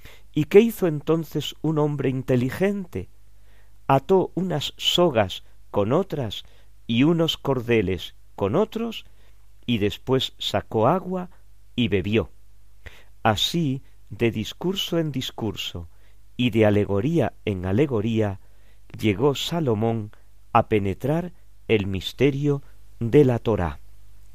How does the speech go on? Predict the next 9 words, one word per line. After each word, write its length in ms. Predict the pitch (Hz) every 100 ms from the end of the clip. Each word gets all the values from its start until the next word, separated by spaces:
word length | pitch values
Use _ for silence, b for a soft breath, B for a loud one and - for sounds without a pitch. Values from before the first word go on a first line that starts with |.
| -
Para 240 | 127 123
él, 380 | 175 160 123 113 - - - -
igual 380 | 104 85 135 139
que 120 | 117
para 380 | - 95 92 -
Avicena, 800 | 113 87 85 - 156 113 117 156 - - - - - - - - -
autor 460 | 82 - 107 90 - - - -
musulmán 840 | 98 - 82 90 123 120 92 95 - - - - - - - - -
árabe, 460 | 127 101 101 135